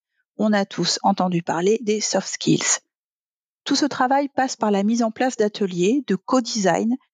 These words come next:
que nous animons auprès d'opérationnels de l'entreprise pour définir les attendus en termes de savoir, savoir-faire et savoir-être.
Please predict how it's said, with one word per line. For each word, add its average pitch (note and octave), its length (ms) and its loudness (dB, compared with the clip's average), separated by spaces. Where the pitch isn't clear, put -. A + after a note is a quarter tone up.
que - 120 -2
nous G3+ 240 2
animons A3+ 380 2
auprès B3 300 0
d'opérationnels G3+ 680 0
de G#3 100 2
l'entreprise G3+ 680 -2
pour D4 160 2
définir C4 420 0
les A3 160 2
attendus G3 500 0
en F#3+ 160 0
termes F#3+ 240 0
de D3 80 -2
savoir, G3+ 640 -2
savoir-faire G#3+ 880 0
et C4+ 80 2
savoir-être. B3 640 -2